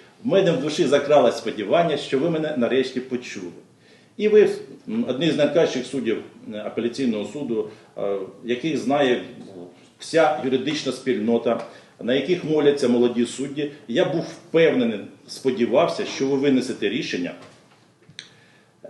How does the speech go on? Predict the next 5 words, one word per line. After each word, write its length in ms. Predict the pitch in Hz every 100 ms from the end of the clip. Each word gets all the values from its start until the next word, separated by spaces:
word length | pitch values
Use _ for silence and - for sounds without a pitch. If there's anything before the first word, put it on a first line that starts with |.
| - _ _ _ _ -
в 20 |
якому 460 | 139 143 196 190 185
будуть 340 | 147 185 175 - - -
вказані 640 | - - 190 156 131 123
підстави, 720 | 123 127 - - 175 185 180